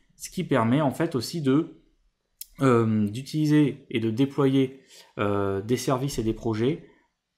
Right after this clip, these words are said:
sur, euh, des data centers qui sont proches des utilisateurs, par exemple. Donc on a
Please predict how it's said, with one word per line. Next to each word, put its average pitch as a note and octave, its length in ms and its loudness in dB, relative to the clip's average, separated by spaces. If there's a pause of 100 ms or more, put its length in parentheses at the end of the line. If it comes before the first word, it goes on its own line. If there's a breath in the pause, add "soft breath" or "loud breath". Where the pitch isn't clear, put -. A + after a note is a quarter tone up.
(120)
sur, - 540 0 (120)
euh, G#2+ 160 -2
des A2 360 0
data A2+ 220 -2
centers G#2+ 520 -4
qui - 120 -20
sont C3+ 280 -6 (160)
proches - 500 -2
des B2 240 -4
utilisateurs, B2 720 -4
par A2 140 -4
exemple. A2 260 -6 (680 loud breath)
Donc - 220 -8 (160)
on C3 200 4
a C3 340 2